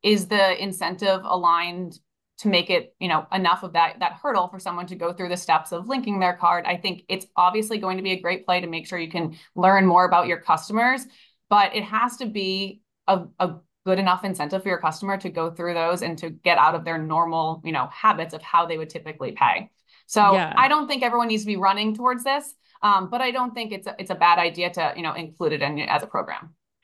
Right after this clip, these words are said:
Speaker 2: Cassie, I have to ask you, like, anecdotally, do you, do you look for the deals on your credit card? Are the people, like,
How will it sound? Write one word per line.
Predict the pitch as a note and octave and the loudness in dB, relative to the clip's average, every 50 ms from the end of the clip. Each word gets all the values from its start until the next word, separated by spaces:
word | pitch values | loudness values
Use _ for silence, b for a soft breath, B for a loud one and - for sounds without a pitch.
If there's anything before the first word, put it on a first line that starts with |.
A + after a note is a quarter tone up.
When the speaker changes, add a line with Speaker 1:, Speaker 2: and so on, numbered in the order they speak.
| _ _ _ - | _ _ _ -4
Speaker 2:
Cassie, | - C#4 D4+ D4+ - D4 C#4 - | -2 -2 -2 0 0 -2 -2 0
I | - A#3+ | 0 -2
have | D#4+ C#4+ | -2 0
to | E4+ A3 | 0 0
ask | F#3+ A3 B3 - - - | 0 0 0 -2 -6 -6
you, | G3+ F3 E3 D#3+ | -4 -4 -4 -4
like, | D#3+ F#3 F#3+ F#3 - - C#3 - | -4 -4 -4 -4 -8 -14 -10 -4
anecdotally, | G3+ A3+ B3 B3 - - G#3+ G#3+ G#3 G#3 G3 F#3 E3+ E3 D#3+ D#3 D3+ - _ _ _ _ | -2 0 0 -2 -2 -2 -2 -2 -2 -2 -4 -4 -4 -6 -8 -10 -12 -14 _ _ _ _
do | - G#3+ | -2 0
you, | A3 G#3 A3 B3 C4+ D4 D4+ D#4 D#4 D4+ D4+ D4 - _ _ _ _ _ _ _ _ _ _ _ - | 0 2 2 4 4 4 4 4 4 2 2 0 -4 _ _ _ _ _ _ _ _ _ _ _ -2
do | G3+ | 0
you | A#3+ C4 B3 A3 | 2 2 2 2
look | G3+ A3 A3+ A3+ - | 2 0 0 -2 -4
for | - A#3 A3 | -4 -4 -2
the | G#3 F#3+ | -2 -4
deals | F3+ G3 G3 G3 G3+ F#3+ | -4 -4 -4 -4 -4 -4
on | G3+ F#3+ | -6 -6
your | F#3 F3+ | -6 -8
credit | E3+ - F3 E3 E3+ E3 | -4 -4 -4 -4 -4 -4
card? | - G3 F#3 F#3 F#3 | -4 -2 -2 -2 -2
Are | F#3 - F3 | -4 -6 -6
the | E3+ F3+ | -8 -8
people, | E3+ - A3+ G3+ - G#3 G#3 G3+ F3+ - | -6 -6 -6 -4 -2 -2 0 0 -2 -2
like, | G3+ G3 - - _ | -4 -4 -4 -6 _